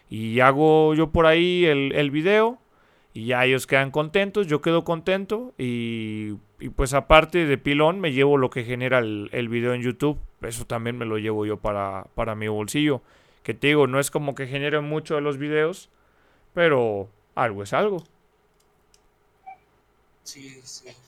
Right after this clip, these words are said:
Speaker 2: Sí me imagino, o sea, debe ser algo, pues, complicado, ¿no? Este, empezar con partners. Bueno, el partner de Twitch, ¿cómo es eso?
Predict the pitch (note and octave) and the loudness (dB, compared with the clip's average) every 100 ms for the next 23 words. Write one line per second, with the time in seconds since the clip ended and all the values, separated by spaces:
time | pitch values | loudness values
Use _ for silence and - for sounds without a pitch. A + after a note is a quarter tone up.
0 | _ _ _ _ - E3 F#3+ D3+ C3+ - | _ _ _ _ -20 -18 -16 -14 -16 -16
1 | D3+ D3 C3+ C3 B2+ A#2+ A#2 A2 _ _ | -18 -18 -20 -18 -18 -20 -20 -20 _ _
2 | _ _ _ _ _ _ _ _ _ C3+ | _ _ _ _ _ _ _ _ _ -20
3 | C#3 C#3+ C#3+ C#3 B2+ A2 _ _ _ B2+ | -18 -16 -18 -18 -18 -20 _ _ _ -20
4 | C3+ B2+ B2+ D#3 C#3+ C#3+ D3+ - _ _ | -18 -18 -12 -10 -10 -12 -14 -16 _ _
5 | A#2 A2 - - A2 G#2 G#2 A#2 A#2 A#2+ | -20 -20 -20 -20 -20 -20 _ -20 -16 -16
6 | - A#2 A2 - B2 C3 B2+ - - _ | -16 -20 -20 -8 -8 -8 -14 -16 -20 _
7 | _ _ _ D#3 F3 E3+ D#3 E3+ F3 F3+ | _ _ _ -8 -6 -12 -10 -10 -10 -16
8 | D#3 E3 D#3+ - - D#3 D3 C#3+ C#3+ - | -16 -16 -16 -16 -16 -18 -16 -16 -14 -12
9 | C#3+ - | -14 -14